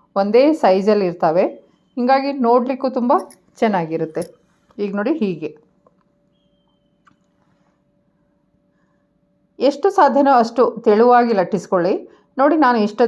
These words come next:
ತೆಳುವಾಗಿ ಲಟ್ಟಿಸ್ಕೊಂಡಿದ್ದೇನೆ. ತೆಳುವಾಗಿ ಲಟ್ಟಿಸ್ಕೊಳ್ಳೋದ್ರಿಂದ ನಿಪ್ಪಟ್ಟುಗಳು ಬೇಗ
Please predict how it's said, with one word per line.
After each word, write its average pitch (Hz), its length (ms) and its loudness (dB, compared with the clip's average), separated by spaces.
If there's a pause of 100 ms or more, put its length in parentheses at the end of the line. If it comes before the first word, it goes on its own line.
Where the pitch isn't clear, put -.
ತೆಳುವಾಗಿ 196 400 2
ಲಟ್ಟಿಸ್ಕೊಂಡಿದ್ದೇನೆ. 175 720 -4 (540)
ತೆಳುವಾಗಿ 370 500 4
ಲಟ್ಟಿಸ್ಕೊಳ್ಳೋದ್ರಿಂದ 226 840 -2 (680)
ನಿಪ್ಪಟ್ಟುಗಳು 202 560 -2 (500)
ಬೇಗ 269 360 0